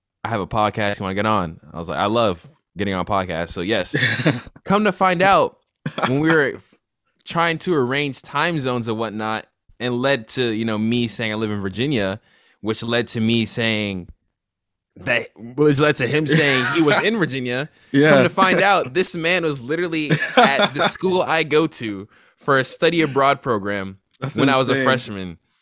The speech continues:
Speaker 1: which is crazy.
Speaker 2: Yeah,
Speaker 1: Like,
Speaker 2: it's
Speaker 1: how, how does that even work? Like,
Speaker 2: I walked the same ground you walked on.
Speaker 1: Literally,
Speaker 2: Yeah.
Speaker 1: literally.
Speaker 2: <laughs>
Speaker 1: You saw that, you saw that horrible, gross water fountain.
Speaker 2: Yeah,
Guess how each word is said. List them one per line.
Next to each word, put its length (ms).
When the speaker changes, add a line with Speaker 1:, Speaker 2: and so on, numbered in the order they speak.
Speaker 1:
which 200
is 120
crazy. 800
Speaker 2:
Yeah, 220
Speaker 1:
Like, 120
Speaker 2:
it's 100
Speaker 1:
how, 580
how 320
does 140
that 120
even 240
work? 360
Like, 280
Speaker 2:
I 40
walked 260
the 80
same 340
ground 360
you 120
walked 360
on. 220
Speaker 1:
Literally, 600
Speaker 2:
Yeah. 220
Speaker 1:
literally. 800
Speaker 2:
<laughs> 40
Speaker 1:
You 120
saw 220
that, 220
you 60
saw 160
that 160
horrible, 420
gross 360
water 200
fountain. 640
Speaker 2:
Yeah, 300